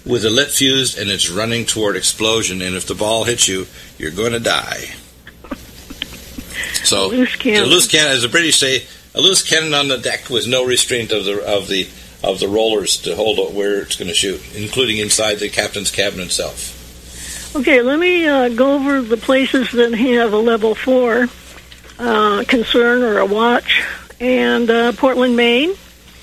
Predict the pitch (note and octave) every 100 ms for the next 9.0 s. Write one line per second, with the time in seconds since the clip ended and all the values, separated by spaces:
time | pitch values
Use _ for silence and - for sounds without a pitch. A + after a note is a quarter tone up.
0 | - - - G#3 A#3+ A#3+ A#3 A3+ B3+ B3+
1 | C4+ B3+ A#3+ A#3 B3+ A#3+ B3+ A#3 A3+ G#3
2 | B3+ A#3 A3 B3 A#3+ C4+ A3+ A3 - A3+
3 | A3+ B3+ A3 G3 G#3 G#3+ A3+ B3 D#4 -
4 | - - - - B3 A#3+ C4+ C#4 C#4+ C#4
5 | C#4+ C#4 E4 E4 - - - - - B3+
6 | - A#3+ A#3 B3+ A3+ G#3+ A3+ A3 B3+ A3
7 | G#3 G#3+ - A#3+ A3+ B3+ C4+ A#3+ - -
8 | B3 A#3+ B3 B3 G#3+ F#3 G#3 G#3 A#3